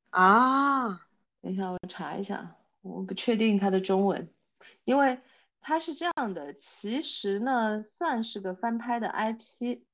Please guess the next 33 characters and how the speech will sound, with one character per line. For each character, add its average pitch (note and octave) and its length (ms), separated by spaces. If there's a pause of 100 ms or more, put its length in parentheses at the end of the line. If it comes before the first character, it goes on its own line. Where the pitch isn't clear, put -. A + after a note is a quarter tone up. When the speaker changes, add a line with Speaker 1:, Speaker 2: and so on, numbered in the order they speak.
(680)
Speaker 1:
嗯。 F#3+ 240 (460)
Speaker 2:
嗯， F#3 380
但 C4 200
是 C#4 180
呢， A3+ 280 (220)
它 B3+ 440 (360)
的 F#3 260
整 F3 300
个 G#3+ 140
情 G#3 280
节 F#3+ 220
都 G#3+ 160
是 G#3+ 260
重 F3+ 300
新 C4 400
设 A3+ 300
计 - 240
的， - 200 (240)
然 F#3 200
后 A3 240
它 A3+ 240
的 G3 400
整 E3+ 240
个 G#3+ 160
的 A3+ 80
反 F3 280 (140)
转 F3+ 240
做 G3+ 240
得 E3 180
也 D#3 140
很 G3 180
漂 G#3 220
亮。 E3 240